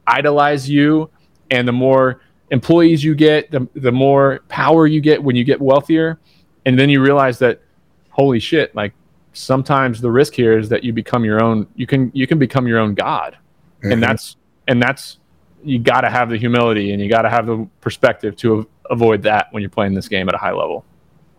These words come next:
Speaker 2: Wow, man, that's powerful, dude. We gotta make a, a, a reel out of that. <laughs> And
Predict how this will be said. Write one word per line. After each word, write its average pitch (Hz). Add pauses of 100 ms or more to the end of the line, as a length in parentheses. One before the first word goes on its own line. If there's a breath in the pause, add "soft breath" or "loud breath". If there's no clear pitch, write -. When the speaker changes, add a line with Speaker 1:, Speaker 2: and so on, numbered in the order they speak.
(300)
Speaker 2:
Wow, 95
man, 90
that's 104
powerful, 92
dude. 92
We 98
gotta 98
make 92
a, 98
a, 87
a -
reel 92
out 87
of 85
that. - (220 loud breath)
<laughs> -
And 107